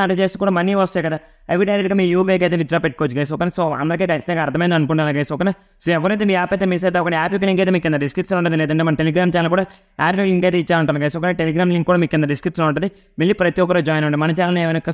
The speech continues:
సంబంధించిన అప్డేట్స్ and గివ్ అవేస్ కూడా రాబోతున్నాయి, ఎందుకంటే థౌసండ్ సబ్స్క్రైబర్స్ చాలా దగ్గరలో ఉన్నాయి కదా, ఇవి కంప్లీట్ అవ్వగానే థౌసండ్ రూపీస్ గివ్ అవే కూడా ఇస్తాను అనమాట. So అందుకే వెళ్ళి ప్రతి ఒక్కరు మన Telegram ఛానల్ జాయిన్ అయితే నేను ఎప్పుడు గివ్ అవేస్ ఇస్తాను. So ఏమైనా ఛానల్స్ సంబంధించిన అప్డేట్స్ అనేవి మీకు అక్కడైతే వస్తూ ఉంటాయి,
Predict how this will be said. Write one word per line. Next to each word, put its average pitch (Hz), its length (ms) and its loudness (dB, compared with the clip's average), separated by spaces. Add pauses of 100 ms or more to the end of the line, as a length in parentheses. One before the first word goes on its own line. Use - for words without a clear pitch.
సంబంధించిన 160 360 0
అప్డేట్స్ 156 360 -2 (380)
and 160 200 2
గివ్ 165 140 2
అవేస్ 190 280 0
కూడా 180 120 2 (100)
రాబోతున్నాయి, 156 480 0
ఎందుకంటే 160 280 0
థౌసండ్ 160 280 0
సబ్స్క్రైబర్స్ 180 440 -2
చాలా 156 240 0
దగ్గరలో 165 300 0
ఉన్నాయి 143 160 -2
కదా, 131 120 -8 (340)
ఇవి 165 160 2
కంప్లీట్ 185 280 2
అవ్వగానే 185 280 2
థౌసండ్ 165 260 2
రూపీస్ 170 240 -4
గివ్ 170 120 2
అవే 180 160 2
కూడా 175 180 0
ఇస్తాను 156 240 -2
అనమాట. 127 220 -4 (340)
So - 100 -4
అందుకే 185 240 2
వెళ్ళి 185 220 2
ప్రతి 165 180 0
ఒక్కరు 185 200 0
మన 170 120 0
Telegram 175 380 2
ఛానల్ 160 260 0
జాయిన్ 147 180 -2
అయితే 170 140 -2
నేను 170 180 2
ఎప్పుడు 185 160 -2 (380)
గివ్ 165 160 2
అవేస్ 165 260 0
ఇస్తాను. 151 380 0
So 170 60 -2 (120)
ఏమైనా 156 220 -2
ఛానల్స్ 175 260 0
సంబంధించిన 165 240 0
అప్డేట్స్ 160 280 0
అనేవి 165 160 2
మీకు 165 180 0
అక్కడైతే 151 320 -2
వస్తూ 143 300 -2
ఉంటాయి, 156 180 -2